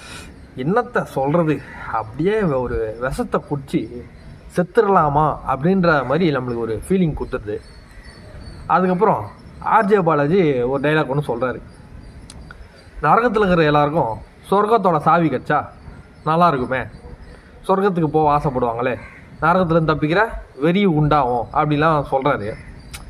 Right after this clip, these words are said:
ஆனா நீங்க நல்லா யோசிச்சு பார்த்தீங்கன்னா, அந்த நரகத்துக்கு போறதுக்கு காரணமே வந்து நீங்க தான். நீங்களா தான் ஒரு தப்பு ஒண்ணு பண்ணி அந்த நரகத்துக்கு நீங்க போயிடுறீங்க. அதுக்கப்புறம் எதுக்கு நீங்க மறுபடியும் சொர்க்கத்தோட சாவி தேடணும்?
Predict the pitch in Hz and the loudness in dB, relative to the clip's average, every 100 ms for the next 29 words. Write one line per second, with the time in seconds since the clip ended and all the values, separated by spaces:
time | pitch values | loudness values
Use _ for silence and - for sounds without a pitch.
0 | - - - - - - - 208 120 143 | -16 -18 -18 -20 -20 -4 2 2 2 0
1 | 175 - - 165 165 160 214 190 208 160 | -2 -6 -2 2 4 4 4 4 4 2
2 | 143 143 135 104 - - - 165 160 139 | 2 2 -2 -4 -10 -14 -6 -2 0 2
3 | 170 226 196 190 196 151 143 180 214 208 | 4 4 2 2 0 0 2 4 4 0
4 | 175 - 143 180 196 202 220 226 202 269 | -2 0 2 4 4 4 4 4 2 2
5 | 214 165 175 170 - - 131 160 190 208 | 4 4 4 2 -2 -14 -4 0 4 4
6 | 214 220 240 214 175 170 208 185 156 147 | 6 6 4 4 2 2 2 4 2 2
7 | 143 156 147 110 143 - - - 170 170 | 0 0 0 -4 -10 -12 -12 -2 2 4
8 | 202 202 180 202 160 - 170 165 123 104 | 4 2 2 2 2 2 2 2 0 -4
9 | 117 - - - - - 214 294 294 302 | -6 -10 -18 -18 -18 -2 2 4 4 2
10 | 269 262 226 202 202 226 196 202 190 170 | 4 2 4 4 4 2 2 2 2 2
11 | 147 131 160 170 139 135 120 107 | 2 2 2 2 2 -2 -4 -8